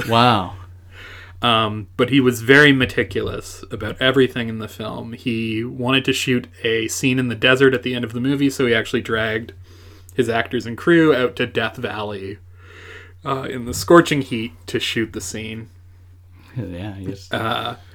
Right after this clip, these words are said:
Speaker 1: Buñuel, on the other hand, uh, is the director of Un Chien Andalou, um,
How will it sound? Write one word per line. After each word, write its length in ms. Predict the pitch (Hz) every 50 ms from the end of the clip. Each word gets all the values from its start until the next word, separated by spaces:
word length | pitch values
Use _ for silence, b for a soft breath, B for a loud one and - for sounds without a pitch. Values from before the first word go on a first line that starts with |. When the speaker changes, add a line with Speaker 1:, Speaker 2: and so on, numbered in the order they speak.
| B B B B B B -
Speaker 1:
Buñuel, 840 | 151 160 165 170 165 190 226 208 185 165 160 180 220 226 202 208 - -
on 100 | 147 143
the 120 | 139 135 127
other 140 | 127 127
hand, 400 | 123 135 135 135 147 156 156 139 - -
uh, 340 | 135 131 127 123 123 127 120 -
is 240 | 135 123 120 107 -
the 100 | - 131
director 480 | 127 123 120 117 113 - - 131 120
of 240 | 120 120 120 117 113
Un 160 | 120 117 117
Chien 460 | 113 - - 127 120 117 113 117 117 -
Andalou, 840 | - 117 117 117 117 113 123 127 123 127 127 131 127 127 127 123 - - - - - b b b b b b b b b b b b b b - -
um, 840 | 117 117 117 113 110 110 110 107 104 107 107 107 104 107 110 113